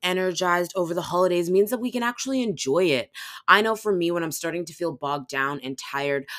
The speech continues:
I don't wanna go out. I don't wanna go to that party, even though I do want to go to that party. It's just that I'm tired.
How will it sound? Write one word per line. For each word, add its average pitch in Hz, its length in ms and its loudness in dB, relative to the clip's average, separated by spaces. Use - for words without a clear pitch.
I 160 60 2
don't 190 220 0
wanna 156 200 0
go 123 180 -2
out. 104 220 -4
I 151 60 0
don't 170 160 0
wanna 147 260 0
go 139 80 2
to 135 80 -2
that 127 160 -2
party, 139 220 -4
even 160 140 -2
though 156 100 -2
I 143 60 -2
do 135 360 -2
want 117 260 -8
to 131 80 -14
go 120 200 -6
to - 100 -18
that 123 180 -8
party. 139 220 -6
It's 120 80 -10
just 160 140 -12
that 175 80 -6
I'm 160 100 -6
tired. 120 500 -6